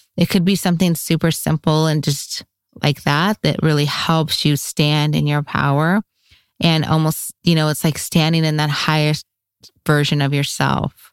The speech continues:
And then also saying no when you default to yes.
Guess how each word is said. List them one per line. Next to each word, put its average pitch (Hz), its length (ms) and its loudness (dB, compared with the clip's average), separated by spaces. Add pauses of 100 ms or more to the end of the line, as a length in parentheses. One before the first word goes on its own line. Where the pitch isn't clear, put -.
(160)
And 170 120 4
then 160 160 0
also 160 340 0
saying 156 760 0 (160)
no 156 760 0 (520)
when 147 600 0 (600)
you 160 180 2
default 143 600 -2
to - 140 0
yes. 147 680 -2